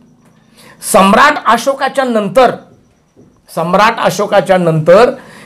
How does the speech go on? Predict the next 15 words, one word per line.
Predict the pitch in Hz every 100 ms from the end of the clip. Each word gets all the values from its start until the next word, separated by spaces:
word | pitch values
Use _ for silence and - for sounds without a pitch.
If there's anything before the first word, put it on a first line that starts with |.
| -
ही | 285
सगळी | 294 - 202 175 330 359
विहारं, | 262 254 277 302 143 - _ _ _ _ _ _ _ _ _ _ -
काही | 233 208 285
विहारं | 294 247 254 240
पाडली, | - 202 185 208 269 294 - _ _ _ _ -
काही | 214 233
गाडली, | 196 147 196 190 233 294 311 - _ _ _ -
काही | 233 294
ताब्यात | 285 - 226 214 285 330
घेतली. | 269 254 220 202 185 - _ _ _ _ _ _ _ _ _ _ _ _ _ _ _ - - _ _ _ _ _ - -
मग | 175 214 -
ते | 180
जगन्नाथपुरी | 190 196 226 247 - 247 254
असेल, | 240 269 277 -